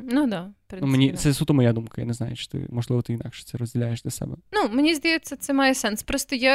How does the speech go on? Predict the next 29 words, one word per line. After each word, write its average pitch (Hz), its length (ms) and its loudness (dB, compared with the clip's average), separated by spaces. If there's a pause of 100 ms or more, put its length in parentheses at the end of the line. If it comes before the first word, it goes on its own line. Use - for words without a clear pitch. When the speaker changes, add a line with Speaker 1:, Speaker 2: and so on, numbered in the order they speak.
Speaker 1:
якась 247 300 -2
така 240 300 0
оця 240 340 0 (480)
тонка 226 400 2
межа, 208 520 0 (520)
е, 110 360 -8 (120)
коли 214 220 -2
ти 208 160 -6
вважаєш 214 580 0
себе 208 540 -6 (160)
духовною 208 760 0
людиною, 214 540 -2
і 214 80 -2
я 220 100 2
поки 240 260 -2
що, - 140 -2
знаєш, 220 460 -2
не 226 100 0
зовсім 202 380 -4
для 196 120 -8
себе 190 300 -2
Speaker 2:
Мгм. 196 60 -2
Speaker 1:
розумію, 196 480 0
які 185 220 -10
ці - 160 -6
критерії, 190 680 -2
щоб 170 240 -10
я 175 200 -4
от 170 200 -10